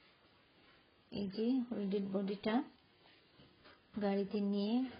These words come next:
প্রে করা শেষ তাদের চার্চে এনে, এখন এটাকে ওরা নিয়ে হয়তো চলে যাবে সেই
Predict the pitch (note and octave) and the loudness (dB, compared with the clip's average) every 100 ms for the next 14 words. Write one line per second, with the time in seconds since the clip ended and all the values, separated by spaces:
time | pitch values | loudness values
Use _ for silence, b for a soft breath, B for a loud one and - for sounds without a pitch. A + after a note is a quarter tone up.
0 | - A3 G#3 G3+ G#3 G3+ - C4+ - - | 0 6 6 6 0 -2 0 0 0 2
1 | G3 A3+ - G#3 G3 - A#3 G#3+ G#3+ F#4 | 2 2 0 -2 -2 0 2 2 2 0
2 | B B B B - - G#3+ - G#3 G3+ | B B B B -10 -2 -2 0 0 0
3 | - - G3+ F#3+ F#3+ G#3+ F#3+ F#3 F3+ - | -4 -6 -4 -2 0 4 6 6 4 0
4 | - _ - - _ _ - G3+ G3 G3 | -10 _ -20 -20 _ _ -4 0 4 4
5 | G3 F#3+ F#3 F#3+ G3 F#3 F#3 F3+ F3 - | 4 4 2 2 4 4 4 2 0 -2
6 | F#3+ E3 | -2 -2